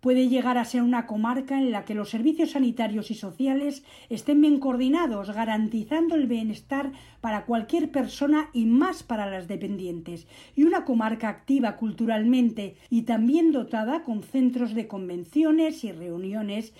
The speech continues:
y donde se pueda poner en valor nuestro alojamiento rural de bajo impacto ambiental.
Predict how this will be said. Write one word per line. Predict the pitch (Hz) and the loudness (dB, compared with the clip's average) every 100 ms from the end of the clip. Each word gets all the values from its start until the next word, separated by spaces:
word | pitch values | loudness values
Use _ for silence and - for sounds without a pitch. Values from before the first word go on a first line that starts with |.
| - | -2
y | 269 247 | 2 4
donde | 262 262 | 4 2
se | 254 254 | 2 -2
pueda | 254 339 349 339 | 0 -2 0 -2
poner | 233 214 202 | -4 -6 -2
en | 294 302 | 2 2
valor | 220 226 247 254 - - | 2 2 2 0 -6 -14
nuestro | 196 - 190 | -14 -10 -10
alojamiento | 180 202 220 269 277 269 254 | -8 -4 2 4 4 2 0
rural | 233 208 240 233 262 - | -2 0 0 0 -2 -8
de | 202 202 | -10 -4
bajo | 247 262 - 262 269 | -4 -4 -2 -2 -2
impacto | 220 190 196 190 - | -8 -8 -8 -10 -8
ambiental. | 202 196 190 190 175 170 156 147 | -8 -6 -10 -10 -8 -10 -10 -14